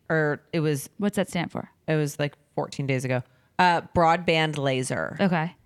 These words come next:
Speaker 1: And it's basically a, a fancy name for a photofacial. And then afterwards, they did a light peel. And I'm still peeling down here on my neck. Like, if I rubbed my neck right here hard enough, we could grab some skin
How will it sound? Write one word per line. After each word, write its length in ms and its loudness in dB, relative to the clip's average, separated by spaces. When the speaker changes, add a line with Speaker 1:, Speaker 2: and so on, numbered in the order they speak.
Speaker 1:
And 340 2
it's 220 0
basically 440 2
a, 160 -4
a 80 2
fancy 320 0
name 160 -2
for 100 -2
a 60 -2
photofacial. 640 -4
And 120 2
then 140 2
afterwards, 760 2
they 200 2
did 340 2
a 80 0
light 340 0
peel. 400 -2
And 120 0
I'm 240 -2
still 440 -2
peeling 520 -6
down 240 -4
here 220 -6
on 200 -6
my 100 -6
neck. 320 -6
Like, 120 -2
if 100 -2
I 120 0
rubbed 440 -6
my 100 -6
neck 240 -8
right 240 -6
here 140 -10
hard 300 -10
enough, 200 -6
we 100 -2
could 220 -6
grab 360 0
some 120 -12
skin 480 -10